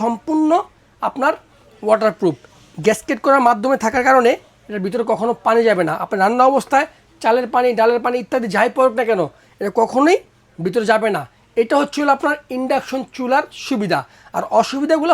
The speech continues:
হচ্ছে হলো আপনার এটার মধ্যে আপনার বাসায় যে সিলভার, অ্যালুমিনিয়ামের পাত্রগুলো আছে, এটা দিয়ে আপনি রান্না করতে পারবেন না। আমার বাম পাশে যেটা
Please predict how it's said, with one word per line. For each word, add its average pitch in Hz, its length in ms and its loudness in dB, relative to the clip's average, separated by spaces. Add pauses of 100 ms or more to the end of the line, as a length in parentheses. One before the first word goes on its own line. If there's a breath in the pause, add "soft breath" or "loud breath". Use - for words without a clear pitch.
হচ্ছে 277 240 -6
হলো 254 160 0
আপনার 247 220 2 (380 soft breath)
এটার 254 300 2
মধ্যে 233 260 2
আপনার 247 160 0 (100)
বাসায় 208 300 2
যে 247 60 -4 (100)
সিলভার, 208 360 0 (100)
অ্যালুমিনিয়ামের 214 560 0
পাত্রগুলো 254 460 -2
আছে, 285 180 -2 (460 soft breath)
এটা 214 180 0
দিয়ে 226 120 2
আপনি 214 120 -4
রান্না 196 300 -2
করতে 190 260 -8
পারবেন 226 360 0
না। 143 60 -8 (280)
আমার 254 160 2 (100)
বাম 254 220 4
পাশে 294 240 2
যেটা 277 160 2